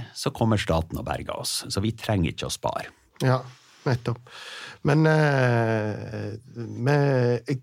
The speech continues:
Speaker 2: tenker på dette med nytt forlik da, som man, eh, diskuterer, og, og, eh, eh, det er en sånn k-,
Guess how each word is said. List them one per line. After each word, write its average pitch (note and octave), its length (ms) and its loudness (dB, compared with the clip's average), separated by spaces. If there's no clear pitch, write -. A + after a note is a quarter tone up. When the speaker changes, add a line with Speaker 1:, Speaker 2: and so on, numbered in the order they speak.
Speaker 2:
tenker D3+ 280 2
på D3+ 80 2
dette B2+ 280 0
med G#2 920 0
nytt B2 360 0
forlik A#2+ 640 0
da, F#2 200 -4
som A2+ 240 -2
man, A2+ 200 0
eh, G2+ 400 -2
diskuterer, A#2 760 -4
og, G#2 460 -2
og, G#2 260 -4
eh, G#2+ 560 -16
eh, G#2 460 0
det C#3+ 160 -2
er C3 100 4
en B2+ 100 2
sånn B2+ 220 2
k-, - 140 -6